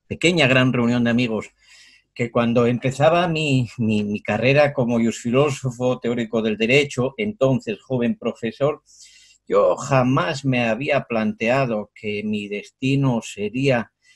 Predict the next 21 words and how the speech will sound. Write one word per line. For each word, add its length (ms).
el 220
de 180
andar 500
en, 360
en 300
la 260
disidencia. 840
No 360
podía 400
imaginar 1000
que 500
aquello 600
que 120
por 440
los 260
años 320
ochenta 560
del 160
siglo 400
pasado, 560
cuando 720